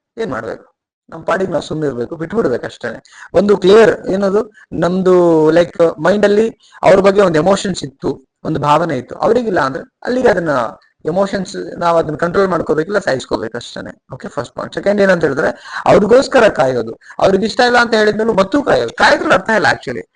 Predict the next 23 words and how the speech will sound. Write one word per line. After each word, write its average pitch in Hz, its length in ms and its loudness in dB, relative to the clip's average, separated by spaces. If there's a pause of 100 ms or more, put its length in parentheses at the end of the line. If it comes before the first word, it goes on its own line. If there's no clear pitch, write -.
(200)
ಅವರೇ 269 220 4
ಹೇಳಿದಾರೆ 190 800 -2
"ನನ್ಗೆ 202 220 -2
ಇಷ್ಟ - 140 -4
ಇಲ್ಲ" 139 240 2
ಅಂತ. 120 180 -8 (640)
So 339 80 -2
ಇಷ್ಟ - 240 -4 (100)
ಇಲ್ಲ 311 120 4
ಅಂದ್ಮೇಲೆ 254 340 0
ಕಾಯೋದ್ರಲ್ಲಿ 202 400 0
ಅರ್ಥ - 120 -8
ಇದೆಯಾ? 139 280 -6 (100)
ನಮ್ಮ 165 220 -4
ಸಮಯ 165 280 -4
ವೇಸ್ಟ್ 135 260 -6
ಆಗ್ತಿರುತ್ತೆ, - 840 -10
ನಮ್ಮ 151 220 -4
ಯೌವನ 151 420 0
ವೇಸ್ಟ್ 139 240 -6
ಆಗ್ತಿರುತ್ತೆ, - 840 -10
ನಮ್ಮ 160 220 -2 (500)
ಏನದು 165 440 -4